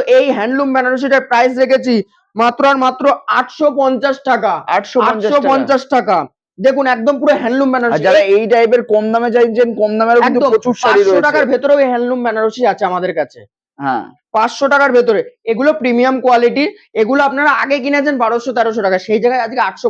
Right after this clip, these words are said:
Speaker 1: পঞ্চাশ টাকা। কিন্তু
Speaker 2: দেখতেও খুব
Speaker 1: কোয়ালিটি কিন্তু
Speaker 2: সুন্দর।
Speaker 1: কমেনি, সেই কোয়ালিটিটাই কিন্তু রয়েছে। just প্রাইসটা চিপ করেছি। আর এই যে কপারটা কাজটা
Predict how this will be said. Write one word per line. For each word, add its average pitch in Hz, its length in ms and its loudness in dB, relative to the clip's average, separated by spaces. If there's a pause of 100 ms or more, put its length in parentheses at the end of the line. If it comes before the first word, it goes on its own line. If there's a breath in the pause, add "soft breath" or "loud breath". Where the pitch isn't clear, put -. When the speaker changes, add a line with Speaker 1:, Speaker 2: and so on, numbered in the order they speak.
Speaker 1:
পঞ্চাশ 202 260 -2 (100)
টাকা। 160 180 -4
কিন্তু - 220 -12
Speaker 2:
দেখতেও 269 200 0
খুব 415 120 4
Speaker 1:
কোয়ালিটি 302 400 2
কিন্তু 302 180 0
Speaker 2:
সুন্দর। 262 120 -2
Speaker 1:
কমেনি, 233 300 -2 (160)
সেই 240 240 4
কোয়ালিটিটাই 254 520 2
কিন্তু 269 200 0 (100)
রয়েছে। 226 320 0 (960)
just 262 280 -2 (280)
প্রাইসটা 220 380 -2
চিপ 269 280 -2
করেছি। 247 360 2 (340 loud breath)
আর 180 200 -4
এই 226 200 2
যে 294 60 -4 (100)
কপারটা 220 840 -2 (180)
কাজটা 208 280 -2